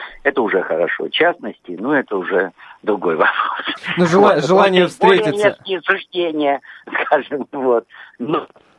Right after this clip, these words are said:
Speaker 2: Желание встретиться с Дмитрием Достоевским не возникло?
Speaker 1: Да я, я, я, я даже не знаю. Ну, то есть, Господь сведёт, ведь, э, м, тут дело такое <laughs> живое, понимаете, тут,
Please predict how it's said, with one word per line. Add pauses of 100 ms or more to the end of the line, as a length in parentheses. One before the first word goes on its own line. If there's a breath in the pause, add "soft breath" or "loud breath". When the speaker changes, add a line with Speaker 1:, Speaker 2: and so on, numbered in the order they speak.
(400)
Speaker 2:
Желание
встретиться
с
Дмитрием
Достоевским
не
возникло? (2000 loud breath)
Speaker 1:
Да
я, (140)
я,
я,
я
даже
не
знаю.
Ну,
то
есть, (100)
Господь
сведёт,
ведь, (100)
э, (320)
м,
тут (160)
дело
такое
<laughs>
живое, (540 loud breath)
понимаете,
тут,